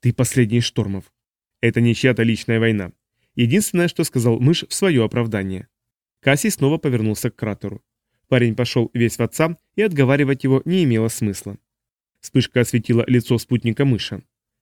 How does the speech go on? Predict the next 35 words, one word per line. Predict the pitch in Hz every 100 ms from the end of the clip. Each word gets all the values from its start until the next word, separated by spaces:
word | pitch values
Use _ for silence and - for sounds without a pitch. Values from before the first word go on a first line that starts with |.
| _
"Чёрт | - 127
побери, | - 113 120
Мышь, | 117 113 - _ _ _ _
ты | 139
вообще | 127 127 - 131
соображаешь, | 131 117 120 170 165
что | -
делаешь? | 113 110 101 98 - _ _ -
Как | 147 120
тебе | 127 131
в | 120
голову | 147 123 117
пришло | 123 - 147
притащить | 127 127 - 127
сюда | - 127
девчонку?" | 120 135 - 101 98 95 _ _ _ _ -
Поляна | 131 123 120
напомнила | 123 113 127 120 120
ему | 120 113
племянницу, | 135 165 131 113 - 110 - _
которую | - 123 135 123
он | 120
потерял | 117 117 127 175 -
во | 120
время | 120 180 135
войны | 113 131 117
с | 113 127
улантонидами. | 131 135 110 101 98 95 - _ _ _ _ -
Вдруг | 123 127
захотелось | 110 120 120 127 120 -
её | 127 120
защитить, | 117 - 123 185 175 _ _ -
будто | 131 - 131
доброму | 123 120 120
дядюшке, | 113 165 135 - 110